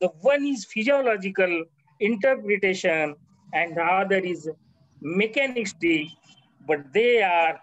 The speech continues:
complementary and both are necessary to explain phenomena of a caste found formation and its, uh, entirety.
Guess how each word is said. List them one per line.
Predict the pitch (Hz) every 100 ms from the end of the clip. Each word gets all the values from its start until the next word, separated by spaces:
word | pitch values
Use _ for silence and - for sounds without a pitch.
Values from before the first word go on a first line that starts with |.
| _ _ -
complementary | 226 247 254 208 190 170 165 151 339 339 339
and | 170 190 190
both | 190 247 240 240
are | 202 196 165
necessary | 165 220 226 247 208 170 160 147 147 554 - - -
to | 208
explain | 202 214 - 277 277 262 240 220 _ _ _ _ -
phenomena | 285 339 339 320 311 294 269
of | 269
a | 262 -
caste | 254 254 - 233 196 _
found | 208 208 214 - _ _
formation | 190 202 214 202 208 180 165 156 _ _ _
and | 151 170 180
its, | 208 208 - 190
uh, | 175 160 151 - _ _ _ _
entirety. | 147 175 202 220 214 - 220 220 170 131 _